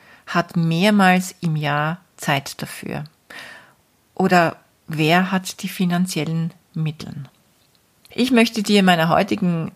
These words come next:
Podcast-Folge zeigen, dass Network Marketing ein Business ist, für das du wahrlich viel, viel leisten musst zu Beginn,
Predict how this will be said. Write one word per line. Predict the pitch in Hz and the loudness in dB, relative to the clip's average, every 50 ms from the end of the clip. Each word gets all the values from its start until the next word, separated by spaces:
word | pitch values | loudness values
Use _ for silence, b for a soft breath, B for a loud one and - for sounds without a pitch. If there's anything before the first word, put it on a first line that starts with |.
| _ - | _ -8
Podcast-Folge | - - 214 - - - 180 175 - - - 170 165 160 170 | -4 -4 -4 -2 0 0 0 0 0 0 0 0 0 0 -2
zeigen, | - - - 160 156 165 160 165 - 170 165 160 156 156 | -2 0 2 4 4 4 2 2 0 -2 -2 -2 -2 -2
dass | - 170 170 - - - | -2 -4 -4 -4 -6 -2
Network | - 175 175 175 - 180 175 - | 0 0 0 0 0 -2 -2 0
Marketing | 175 165 180 208 - 190 202 175 180 | 0 2 2 0 0 -2 0 2 2
ein | 170 170 180 | 2 0 0
Business | - 208 220 - 208 196 185 185 | 0 0 0 2 0 0 0 0
ist, | 180 180 185 - | -2 -2 -4 -4
für | - 190 | -4 -4
das | 180 - 175 180 - | -2 -2 -2 -4 -4
du | - - 175 160 - | -4 -4 -6 -4 -4
wahrlich | - 151 143 - 147 - - 247 247 185 160 156 147 156 - - _ - | -6 -6 0 2 2 2 4 4 2 2 2 -2 -4 -6 -8 -12 _ -18
viel, | - - - - - - 285 269 202 180 | -16 -14 -12 -6 0 2 4 6 6 4
viel | 170 - - 160 139 147 | 2 0 -2 -2 -2 0
leisten | 139 127 - - - - - 165 | 0 -2 -2 -2 -6 -6 -4 -2
musst | 156 151 156 156 147 - - - | -2 0 0 -2 -2 -4 -8 -8
zu | - - | -8 -6
Beginn, | - 147 - - 143 143 147 147 156 156 | -6 -6 -6 -4 -6 -4 -4 -6 -6 -8